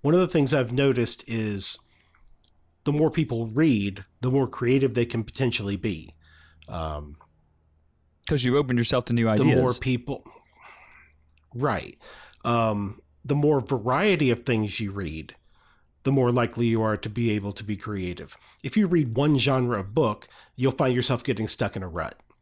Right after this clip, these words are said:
Speaker 1: Um, if you read multiple genres, multiple authors, then it's more likely that you'll, you'll be able to see multiple ways of expressing yourself.
Speaker 2: Okay,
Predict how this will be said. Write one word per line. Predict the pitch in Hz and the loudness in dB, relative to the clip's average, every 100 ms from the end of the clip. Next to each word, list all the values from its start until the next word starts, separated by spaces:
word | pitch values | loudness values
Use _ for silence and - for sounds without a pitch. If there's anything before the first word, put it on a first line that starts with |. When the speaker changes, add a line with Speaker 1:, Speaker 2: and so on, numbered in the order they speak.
| - _ _ _ - _ | -20 _ _ _ -20 _
Speaker 1:
Um, | - 90 85 82 95 - | -10 -8 -8 -8 -10 -12
if | 101 | -6
you | 156 131 | -4 -2
read | 147 120 | 0 0
multiple | 107 104 123 - 151 135 | -2 -2 -4 -6 -4 -2
genres, | 104 120 123 135 135 | 0 0 0 0 -2
multiple | 117 113 - 117 - | -2 -4 -4 -6 -4
authors, | 104 110 135 131 139 - - - - - _ - | -2 -2 -2 -4 -4 -8 -12 -20 -20 -20 _ -2
then | 131 120 120 - | 0 2 -2 -6
it's | 123 - | -6 -2
more | 139 135 | 0 2
likely | 127 123 - 117 | 2 0 -2 -4
that | 120 | -2
you'll, | 110 139 | -2 -2
you'll | 151 139 | 0 0
be | 131 | 0
able | 117 | -2
to | 110 | -4
see | - 117 | -2 -2
multiple | 127 127 131 120 - 110 101 98 _ _ - _ _ | 0 0 0 -2 -4 -6 -6 -8 _ _ -20 _ _
ways | 120 131 120 107 | -2 0 2 -2
of | |
expressing | 92 - 135 104 107 92 | -6 -8 -4 -4 -4 -8
yourself. | 78 - 57 - - - _ _ _ _ _ _ _ _ _ _ _ _ _ _ - | -8 -10 -12 -16 -20 -20 _ _ _ _ _ _ _ _ _ _ _ _ _ _ -2
Speaker 2:
Okay, | 143 131 101 127 | 0 2 2 0